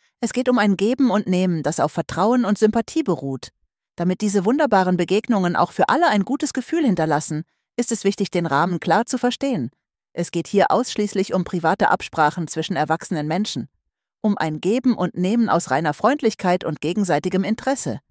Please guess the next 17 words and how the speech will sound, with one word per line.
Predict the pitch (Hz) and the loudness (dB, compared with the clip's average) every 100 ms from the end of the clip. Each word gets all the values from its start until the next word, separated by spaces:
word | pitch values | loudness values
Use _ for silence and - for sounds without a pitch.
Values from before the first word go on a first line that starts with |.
| _ _ _ _ _ _ - | _ _ _ _ _ _ -10
Deshalb | 330 185 170 | -2 0 0
wird | 180 | 0
hier | - - | 4 4
auch | 175 | 4
ganz | 147 196 - | 0 -2 0
bewusst | 214 240 - | 0 0 0
nicht | 220 - | -4 -2
von | - - | -2 0
Arbeit | 139 151 208 240 | 0 0 0 0
oder | - 254 | 0 0
Anstellung | 302 311 226 160 156 | 0 -2 0 0 0
gesprochen. | 151 - 143 - 131 - _ _ _ | -4 -2 -4 -4 -10 -14 _ _ _
Es | 180 - | -6 0
werden | 151 156 | 0 -2
keine | - 131 120 | -4 -4 -2
Jobs | 160 202 - | -2 -2 -2
vermittelt | 175 156 - 147 | -2 0 -2 -6